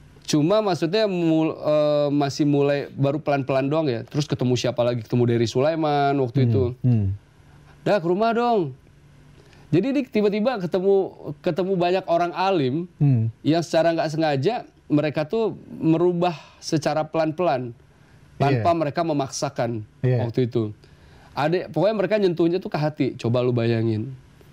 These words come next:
Speaker 1: Lu kan anak laki-laki.
Speaker 2: Hmm.
Speaker 1: Kalau lu perempuan, begitu lu nikah, tanggung jawab lu ke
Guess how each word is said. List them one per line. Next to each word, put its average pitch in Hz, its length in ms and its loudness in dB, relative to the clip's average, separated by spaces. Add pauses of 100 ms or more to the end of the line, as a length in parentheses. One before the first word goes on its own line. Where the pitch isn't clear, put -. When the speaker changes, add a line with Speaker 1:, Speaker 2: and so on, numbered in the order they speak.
(560)
Speaker 1:
Lu 135 140 2
kan 180 160 -2
anak 160 240 0
laki-laki. 135 640 -2 (100)
Speaker 2:
Hmm. 120 300 2 (760)
Speaker 1:
Kalau 185 260 0
lu 196 120 4
perempuan, 151 720 -2 (500)
begitu 131 320 0
lu 160 120 4
nikah, 151 520 -2
tanggung 151 300 0
jawab 135 240 0
lu 180 100 0
ke 170 160 0